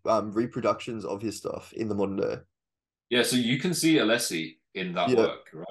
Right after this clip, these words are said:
Speaker 1: exactly.
Speaker 2: Yeah.
Speaker 1: Yeah.
Speaker 2: Yeah.
Speaker 1: But no, I, I think, um, what are your, this is off,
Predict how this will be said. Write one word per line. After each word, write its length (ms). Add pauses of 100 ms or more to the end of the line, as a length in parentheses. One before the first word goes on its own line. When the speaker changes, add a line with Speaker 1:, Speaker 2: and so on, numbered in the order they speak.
(100)
Speaker 1:
exactly. 340
Speaker 2:
Yeah. 220
Speaker 1:
Yeah. 160 (340)
Speaker 2:
Yeah. 80 (1500)
Speaker 1:
But 120
no, 80
I, 400
I 40
think, 200
um, 240
what 120
are 40
your, 360 (480)
this 160
is 80
off, 220